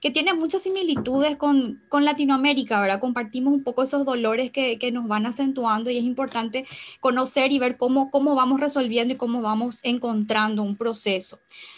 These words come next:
Me gustaría ahora, eh, pasarles algunas preguntas a los tres, ¿verdad? Que estuvieron compartiéndonos. Katrina, primeramente. Katrina nos presentó una,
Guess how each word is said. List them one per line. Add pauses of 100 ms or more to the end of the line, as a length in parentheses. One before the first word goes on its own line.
(180)
Me
gustaría
ahora, (100)
eh, (580)
pasarles
algunas
preguntas
a
los
tres,
¿verdad?
Que
estuvieron
compartiéndonos.
Katrina,
primeramente. (400)
Katrina
nos
presentó
una,